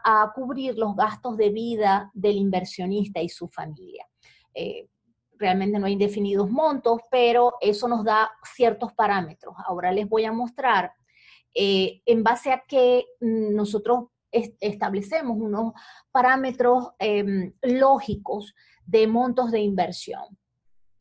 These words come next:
Cuando hablamos de que en, en Estados Unidos hay, ah, es una economía bastante estable,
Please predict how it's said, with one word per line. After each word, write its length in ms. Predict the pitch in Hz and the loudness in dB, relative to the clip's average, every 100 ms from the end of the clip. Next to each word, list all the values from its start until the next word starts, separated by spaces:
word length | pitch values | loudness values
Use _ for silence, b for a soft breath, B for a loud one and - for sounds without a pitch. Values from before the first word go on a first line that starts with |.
| _ | _
Cuando 260 | - 254 247 | -2 2 4
hablamos 400 | 233 240 277 359 | 4 4 2 0
de 140 | 294 | -2
que 260 | 277 240 208 | -2 -2 0
en, 180 | 220 214 | -2 -2
en 300 | 202 202 202 | -2 -2 -4
Estados 480 | 196 196 190 247 - | -2 0 0 0 -4
Unidos 400 | 320 190 120 190 | -4 -4 -6 -6
hay, 300 | - - 202 202 B B B | -6 -8 -12 -14 B B B
ah, 400 | - 185 180 - _ _ _ 185 | 2 4 2 0 _ _ _ -4
es 100 | 214 | -2
una 160 | 220 214 | -2 -2
economía 480 | 226 214 220 202 | 0 0 0 0
bastante 460 | 190 185 - 180 190 | -2 -2 -4 -4 -4
estable, 580 | 208 - 190 - - | -6 -2 -2 -2 -10